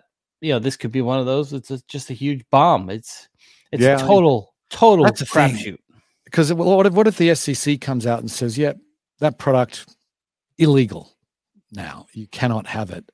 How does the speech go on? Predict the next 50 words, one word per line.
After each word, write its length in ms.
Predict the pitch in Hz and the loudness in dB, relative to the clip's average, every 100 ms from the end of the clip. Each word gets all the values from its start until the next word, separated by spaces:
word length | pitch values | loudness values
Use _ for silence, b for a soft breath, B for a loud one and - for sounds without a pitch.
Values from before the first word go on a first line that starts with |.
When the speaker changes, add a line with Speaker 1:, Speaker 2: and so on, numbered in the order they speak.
| _ | _
Speaker 2:
Um, 320 | 98 98 98 b b b b _ | -14 -12 -14 b b b b _
and, 440 | 107 104 104 107 110 | -4 -2 -2 -2 -2
uh, 360 | 107 107 104 _ _ | -2 -2 -6 _ _
Speaker 1:
Which 160 | 160 - | -6 0
Speaker 2:
what 60 | |
Speaker 1:
is 60 | 147 | 2
Speaker 2:
does 40 | 208 | 4
Speaker 1:
that, 180 | 254 | 4
Speaker 2:
that 60 | 190 | 4
Speaker 1:
not 120 | 233 | 2
Speaker 2:
do? 40 | 214 | 4
Speaker 1:
that 180 | 233 180 | 0 2
far-fetched 600 | 196 160 180 120 - - _ _ | 0 0 -2 -4 -8 -20 _ _
at, 140 | 135 113 | -8 0
Speaker 2:
No, 120 | 151 | 0
Speaker 1:
at 180 | 143 - | 0 -6
where 320 | 165 139 165 | -4 2 2
we 100 | 160 | 2
Speaker 2:
really 100 | 131 | -2
Speaker 1:
sit 100 | 101 | -2
Speaker 2:
isn't. 80 | 98 | -2
Speaker 1:
today. 280 | 131 120 - _ _ _ | -4 -6 -8 _ _ _
Speaker 2:
Really 220 | 107 101 | -4 -2
isn't. 220 | 104 95 | 0 0
Uh, 100 | 110 107 B B B | -2 -4 B B B
interesting, 340 | 175 185 180 | 4 6 6
just, 240 | 143 139 - | 4 2 2
just 240 | 143 123 | 0 2
before 220 | 127 156 | 0 4
we 100 | 156 | 6
move 160 | 131 117 | 6 4
on, 180 | 113 110 | 4 2
the, 200 | 110 98 B B B B B B B - | 2 0 B B B B B B B 0
I 40 | |
mean, 180 | 131 123 | 2 6
these, 240 | 170 147 | 4 4
I, 140 | - - | 0 0
I, 160 | - | 0
n-, 320 | - 143 147 151 | 0 2 2 4
no 140 | 175 | 6
knocks 420 | 143 147 139 - | 6 4 2 0
on 100 | 131 | 4
these 220 | 123 113 | 4 2
firms. 340 | - 123 139 143 | 2 2 4 2
I 160 | 123 | 0
just 200 | 127 113 | 0 -2
don't 260 | - 110 107 | -2 -2 0
know 220 | 110 117 | 2 2
them. 260 | 123 185 160 104 | 2 0 -2 -4
Westcap, 760 | 101 139 - - - 143 - | 0 0 0 -8 -2 -2 -2